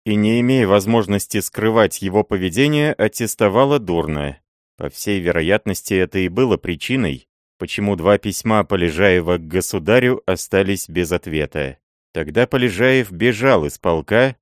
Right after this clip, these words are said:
чтобы лично подать новую просьбу. Одумался ли он и вернулся назад добровольно, или был доставлен в полк как дезертир, об этом говорят различно.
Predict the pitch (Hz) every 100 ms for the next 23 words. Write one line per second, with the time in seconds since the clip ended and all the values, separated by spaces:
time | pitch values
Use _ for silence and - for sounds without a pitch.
0 | _ - - 127 120 110 135 - 165 147
1 | 123 104 113 - 113 104 110 110 110 107
2 | 101 87 69 65 71 65 - _ _ _
3 | 104 101 85 156 151 147 - 131 113 110
4 | 127 123 98 87 95 104 120 113 117 92
5 | 78 104 92 82 87 92 82 120 117 110
6 | 95 - _ 95 92 87 82 120 101 92
7 | - 107 101 95 90 - - 110 107 98
8 | - - 104 82 78 95 82 90 - 123
9 | 139 120 _ _ _ - 73 85 135 139
10 | 113 101 92 104 120 104 95 85 101 101
11 | - 76 -